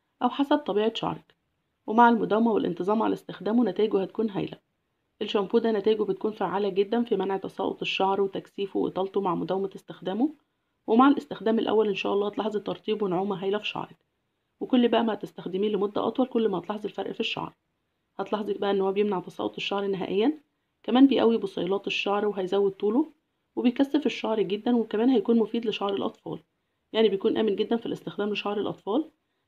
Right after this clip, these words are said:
هيعمل على ترطيب الشعر وإطالته وهينعمه جدًا، وبيكون فعال في القضاء على قشرة الراس نهائيًا، وبيحارب الشيب المبكر،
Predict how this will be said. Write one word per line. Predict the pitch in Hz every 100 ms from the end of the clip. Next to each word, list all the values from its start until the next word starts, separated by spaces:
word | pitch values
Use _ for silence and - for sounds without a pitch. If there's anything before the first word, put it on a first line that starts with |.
| _
هيعمل | 233 269 269
على | 202
ترطيب | 196 - 226 220
الشعر | 202 - 208 208
وإطالته | 196 190 202 220 311 320 _ _ _ _
وهينعمه | 233 269 247 190 214 208
جدًا، | 160 - - _ _ _ _ _ _
وبيكون | 262 262 277 294
فعال | 285 220 208
في | 233
القضاء | 208 - 185 220
على | 208
قشرة | 208 226 220
الراس | 180 202 -
نهائيًا، | 208 180 196 254 294 _ _ _ -
وبيحارب | 240 240 269 269
الشيب | 214 - 226
المبكر، | 226 190 190 190 262